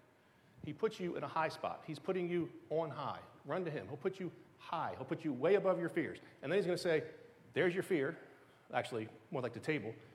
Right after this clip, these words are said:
"There's your fear. There's where I'm taking you." He, he, he, he wants you to see well beyond that fear. And, and that table is really small. It's, that table,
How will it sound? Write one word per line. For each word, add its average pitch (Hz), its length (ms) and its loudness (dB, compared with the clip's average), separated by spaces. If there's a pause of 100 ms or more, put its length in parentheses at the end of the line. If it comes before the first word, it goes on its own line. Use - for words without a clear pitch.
(140)
"There's 143 220 4
your 127 80 -4
fear. 143 260 2 (480)
There's 151 180 4
where 123 120 -2
I'm 120 80 -4
taking 135 240 -6
you." - 80 -14 (2750)
He, 165 100 -10 (100)
he, 156 180 -8
he, 180 180 -6
he 185 140 -4
wants 196 260 0
you 185 80 -4
to 160 60 -2
see 190 200 -4
well 175 300 8
beyond 190 280 4
that 175 140 0
fear. 208 200 2
And, 143 120 -2
and 151 160 0 (140)
that 226 200 6
table 175 340 2 (320)
is 135 100 0
really 220 300 4
small. - 680 -2 (560)
It's, 147 140 -4
that 185 240 2
table, 185 320 4